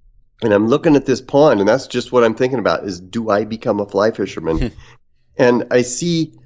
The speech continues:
Speaker 1: a miller moth comes bopping along the top of the water, and I just said a quick little prayer. I said, "Lord, if you want me to be a fly fisherman, send a trout to eat that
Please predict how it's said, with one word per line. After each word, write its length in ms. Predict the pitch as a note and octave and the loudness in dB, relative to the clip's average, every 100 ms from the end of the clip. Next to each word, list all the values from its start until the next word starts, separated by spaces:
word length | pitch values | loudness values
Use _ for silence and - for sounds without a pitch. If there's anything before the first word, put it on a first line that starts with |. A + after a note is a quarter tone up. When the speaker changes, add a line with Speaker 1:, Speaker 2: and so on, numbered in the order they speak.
| _ _ | _ _
Speaker 1:
a 80 | B2+ | 0
miller 460 | A#2+ B2+ D3 E3 D3 | 2 4 6 6 4
moth 580 | B2+ C3+ A2 G2 - - - _ _ _ _ - | 4 4 2 0 -10 -20 -20 _ _ _ _ -2
comes 520 | B2+ A#2 A2 A2+ - _ _ _ _ _ _ - F#2 - | 0 2 -2 -8 -16 _ _ _ _ _ _ -20 -16 -2
bopping 420 | A#2 B2+ - C3 | 0 0 0 2
along 400 | A#2+ A#2 A#2 B2 | 2 2 0 0
the 80 | G2+ | -4
top 400 | G2 A2+ A2+ A2+ | -4 -2 0 -2
of 60 | G2 | -4
the 80 | |
water, 680 | F#2 G#2 C3 C3 D#2+ D#2 - _ _ _ _ _ - | -2 0 2 2 -2 -8 -14 _ _ _ _ _ 0
and 160 | D3+ | 2
I 160 | D3+ E3 | 2 2
just 300 | C#3+ C#3 - | 0 -4 -2
said 200 | E3 C3 | 2 2
a 80 | G#2 | 0
quick 360 | - D#3+ D#3+ | -2 -4 -2
little 260 | C#3+ C3+ A2+ | 0 2 2
prayer. 420 | - D3 E3+ C#3+ | 0 2 4 6
I 100 | A2 | 4
said, 360 | G#2+ A#2 G#2+ G2+ | 2 -2 -2 0
"Lord, 280 | A#2+ C#3+ B2+ | 0 2 0
if 120 | B2+ | -2
you 100 | D3 | 0
want 220 | D#3 C#3+ | 0 0
me 80 | C3 | -4
to 80 | A2+ | -4
be 200 | B2+ C3 | 0 0
a 60 | |
fly 340 | - A#2+ C3+ D#3 | 0 2 2 2
fisherman, 800 | A#2 G#2 G#2 G#2+ A2+ A2+ - G#2 _ _ | -2 -6 -2 0 0 -4 -10 -20 _ _
send 320 | - C3+ D3+ | -2 2 4
a 60 | A#2 | 2
trout 440 | - C#3 D#3 B2 | 0 2 2 0
to 140 | - - | -6 -12
eat 200 | C#3 - | -12 0
that 340 | C3+ B2+ - | 2 2 -4